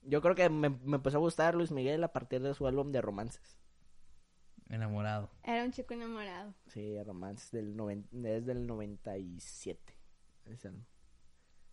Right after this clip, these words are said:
Speaker 1: No, pero fíjate, o sea, está bien interesante porque yo sí, bien apasionado,
Speaker 2: Oye.
Speaker 1: me metí a investigar hasta de, de
Speaker 2: ¿Cómo,
Speaker 1: qué año son las letras,
Speaker 2: cómo
Speaker 1: ¿sabes?
Speaker 2: te empezó a gustar Luis Miguel?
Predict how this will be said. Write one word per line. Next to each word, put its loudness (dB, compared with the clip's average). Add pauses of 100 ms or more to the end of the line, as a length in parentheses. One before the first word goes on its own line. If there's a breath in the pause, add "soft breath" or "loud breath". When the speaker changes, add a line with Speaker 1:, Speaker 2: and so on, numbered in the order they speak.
(720)
Speaker 1:
No, -2
pero 8
fíjate, 8
o 8
sea, 0
está 6
bien 6
interesante 4
porque 2
yo 2
sí, 2
bien 2
apasionado, 6
Speaker 2:
Oye. 6
Speaker 1:
me 6
metí 2
a 2
investigar 6
hasta 6
de, 4 (140)
de 4
Speaker 2:
¿Cómo, 4
Speaker 1:
qué 6
año 4
son 0
las 2
letras, 0
Speaker 2:
cómo 2
Speaker 1:
¿sabes? 2
Speaker 2:
te -2
empezó 0
a 4
gustar 0
Luis -2
Miguel? 0